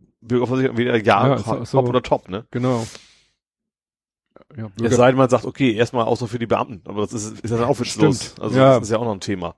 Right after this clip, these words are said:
Speaker 2: Stimmt, das hatten sie auch dann, ja, dass man erstmal mit den Beamten s-, sich da,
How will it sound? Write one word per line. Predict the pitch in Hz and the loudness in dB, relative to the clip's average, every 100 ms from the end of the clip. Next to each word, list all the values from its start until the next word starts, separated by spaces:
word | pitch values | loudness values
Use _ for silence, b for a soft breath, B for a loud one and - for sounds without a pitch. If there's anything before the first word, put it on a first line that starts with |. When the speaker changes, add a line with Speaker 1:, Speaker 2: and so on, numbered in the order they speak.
| _ | _
Speaker 2:
Stimmt, | - 131 117 | -8 -6 -4
das | 107 - - | -8 -12 -6
hatten | 120 127 | -4 0
sie | 120 | 0
auch | 127 120 - | 2 0 -2
dann, | 113 110 104 _ _ _ | -6 -6 -10 _ _ _
ja, | 117 113 101 - - | -4 -4 -4 -10 -12
dass | - - | -10 -6
man | 113 | -6
erstmal | 117 - 120 | -4 -4 -2
mit | 117 | -2
den | 113 | 0
Beamten | 117 135 143 - 120 | 2 2 2 0 -2
s-, | 120 | -2
sich | 131 127 131 | -8 -6 -4
da, | 139 135 | 0 0